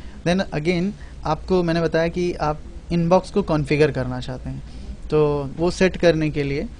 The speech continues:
कि आप अपने social media, promotional offers और important meals अलग-अलग टैब पे चाहते हो, तो configure inbox है, इस पे click करें। यहाँ पर आप primary, social, promotions, updates, forum,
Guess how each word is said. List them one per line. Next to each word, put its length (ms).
कि 160
आप 200
अपने 240
social 300
media, 460
promotional 560
offers 420
और 220
important 440
meals 360
अलग-अलग 460
टैब 240
पे 80
चाहते 340
हो, 120
तो 80
configure 560
inbox 540
है, 120
इस 100
पे 140
click 320
करें। 220
यहाँ 200
पर 180
आप 180
primary, 560
social, 480
promotions, 800
updates, 640
forum, 360